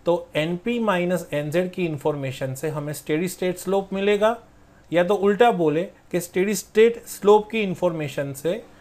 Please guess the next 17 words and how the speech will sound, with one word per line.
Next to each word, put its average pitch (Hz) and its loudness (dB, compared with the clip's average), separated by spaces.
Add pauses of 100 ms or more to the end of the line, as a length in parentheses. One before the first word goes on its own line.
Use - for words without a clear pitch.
(240)
हमें 147 -2 (360)
एनपी 180 -2
माइनस 139 -4
एनजेड 185 0
मिलेगा। 95 -10 (400)
So - -8
यहाँ 151 0
पे 175 0 (680)
स्टेडी 208 0
स्टेट 220 2
स्लोप 185 -2
का 175 2
इन्फॉर्मेशन 165 -2
दे 139 -2
के 143 -4
रखा 143 -2
है, 165 -4